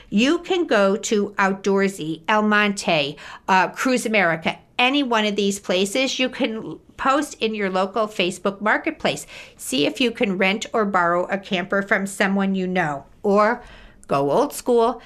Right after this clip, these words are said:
and just get yourself a cheap tent and get out there and join everybody. Or take a page from our friend Vicky Hill and go car camping. Just make it happen. Just get out there and say, "This is the year I'm going to do it." Okay,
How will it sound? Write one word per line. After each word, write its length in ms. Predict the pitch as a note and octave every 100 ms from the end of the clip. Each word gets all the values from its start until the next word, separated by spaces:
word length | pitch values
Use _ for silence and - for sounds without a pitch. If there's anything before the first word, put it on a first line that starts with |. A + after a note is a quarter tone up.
| - -
and 180 | - E3
just 300 | E3 D3 -
get 220 | G#3+ C4+
yourself 460 | D4+ D4 - F#3+ F#3+
a 100 | D#3
cheap 400 | - - E4+ -
tent 360 | - G#3 G3+ G3
and 220 | - E3 E3
get 180 | E3+
out 220 | F3 E3+ E3+
there 200 | D#3+ D#3
and 240 | F3 D#3+
join 340 | D#3+ D3 C#3+
everybody. 600 | C#3+ C#3 C#3 D3 C#3+ C#3+ -
Or 180 | D4 D4+
take 300 | D4 F#4 F#4
a 80 | G#4
page 400 | C#4+ B3+ B3 -
from 180 | C4+
our 140 | A#3 G3+
friend 360 | - G3+ G3
Vicky 340 | F3+ F#3 G#3 G3
Hill 340 | F#3+ G3 B3
and 220 | - G3 F3+
go 240 | G#3+ A#3
car 420 | A#3 - B3+ C4+
camping. 600 | C4 - G3 E3+ F#3 D#3+ D#3+ - - -
Just 420 | - A#3 A#3 A#3 - -
make 400 | G3+ G3+ F#3+ F#3+
it 100 | G3+
happen. 460 | E3+ E3 E3+ D3+ E3
Just 260 | F3+ F#3
get 140 | G3 G3+
out 200 | A#3+ A#3+
there 200 | B3+ C4+
and 120 | A#3+
say, 180 | A3 F3+
"This 400 | E3+ F#3+ G3 -
is 160 | B3 G#3
the 100 | A#3
year 420 | G#3 F3 D#3+ D#3+ -
I'm 160 | D#3+
going 320 | D#3+ D3+ E3
to 120 | E3 D#3+
do 200 | D#3 C#3
it." 120 | - - - - - - - - -
Okay, 340 | C4+ G#3 F3+